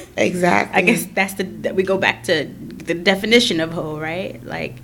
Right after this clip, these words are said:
Speaker 1: Mm-hmm.
Speaker 2: what is the definition of a hoe? Is it just sleeping with everybody,
Speaker 1: That's
Speaker 2: or is
Speaker 1: what
Speaker 2: it
Speaker 1: they
Speaker 2: an
Speaker 1: say.
Speaker 2: act? Yeah.
Speaker 1: That's what they say.
Speaker 2: Yeah.
Speaker 1: That's what they say.
Speaker 2: Or is it an act, right? Like an act of in the moment being a hoe,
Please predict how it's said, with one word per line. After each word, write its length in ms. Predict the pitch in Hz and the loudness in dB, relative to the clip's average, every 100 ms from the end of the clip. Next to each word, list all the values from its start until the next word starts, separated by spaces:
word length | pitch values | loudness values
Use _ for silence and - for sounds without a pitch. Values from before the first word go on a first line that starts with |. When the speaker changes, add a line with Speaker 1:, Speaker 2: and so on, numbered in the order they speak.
| - | -10
Speaker 1:
Mm-hmm. 420 | 160 165 180 220 | -6 -4 -2 6
Speaker 2:
what 160 | 254 226 | 8 8
is 200 | 403 - | 6 2
the 80 | |
definition 580 | 143 127 135 135 139 147 | -4 -4 -4 -8 -10 -8
of 140 | 143 147 | -8 -8
a 80 | |
hoe? 120 | 147 151 | -6 -4
Is 100 | 151 | -2
it 60 | 151 | 0
just 180 | 175 | 0
sleeping 260 | 175 196 196 | 0 -2 0
with 140 | 196 | 0
everybody, 460 | 208 214 226 254 285 | 0 0 0 0 4
Speaker 1:
That's 160 | 320 254 | 6 6
Speaker 2:
or 40 | |
is 20 | |
Speaker 1:
what 80 | 226 | 6
Speaker 2:
it 20 | |
Speaker 1:
they 140 | 160 175 | 6 4
Speaker 2:
an 60 | |
Speaker 1:
say. 140 | 175 196 | 4 4
Speaker 2:
act? 420 | 233 214 202 - - - - - 175 | 4 4 2 -4 -12 -20 -20 -20 -12
Yeah. 160 | 160 | -6
Speaker 1:
That's 180 | 165 170 | -4 -2
what 60 | 180 | 2
they 120 | 180 | 2
say. 460 | 180 208 196 185 190 - - - - - - | 4 4 6 2 -2 -10 -20 -20 -20 -18 -16
Speaker 2:
Yeah. 300 | - - 80 - | -16 -16 -14 -8
Speaker 1:
That's 240 | 87 90 | -6 -6
what 100 | 104 | -6
they 240 | - 67 - | -4 -4 -4
say. 600 | - 90 - 50 52 - - - - - 180 196 185 180 - | -6 -4 -2 -4 -6 -10 -16 -18 -16 -14 -14 -12 -14 -14 -8
Speaker 2:
Or 140 | 156 147 | -4 -2
is 160 | 147 | -4
it 80 | 147 | -4
an 180 | 143 - | -6 -4
act, 580 | 165 117 - - - - - - | -4 -4 -6 -18 -18 -18 -20 -20
right? 340 | 147 143 170 - - - - - - | -14 -10 -12 -14 -20 -20 -20 -20 -10
Like 220 | 151 143 143 | -2 -2 -2
an 120 | 123 | 0
act 320 | 175 160 - | 0 0 -4
of 420 | - 151 143 143 - - - - - - | -2 0 0 -2 -8 -20 -20 -20 -20 0
in 180 | 170 170 | 4 4
the 80 | 160 | 2
moment 500 | 160 160 156 147 - - - | 2 4 2 -2 -8 -16 -2
being 280 | 156 156 143 | 0 2 0
a 60 | |
hoe, 520 | 127 139 92 - 113 | -4 -4 -4 -8 -14